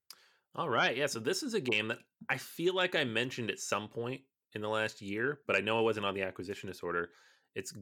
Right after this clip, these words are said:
Golem. So this is from Cranio Creations,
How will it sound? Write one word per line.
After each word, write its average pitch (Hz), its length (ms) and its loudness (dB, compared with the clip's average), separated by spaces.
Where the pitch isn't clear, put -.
Golem. 107 500 2
So 95 440 2
this 113 180 -2
is 127 80 -10
from 117 180 0
Cranio 117 600 0
Creations, 90 800 -4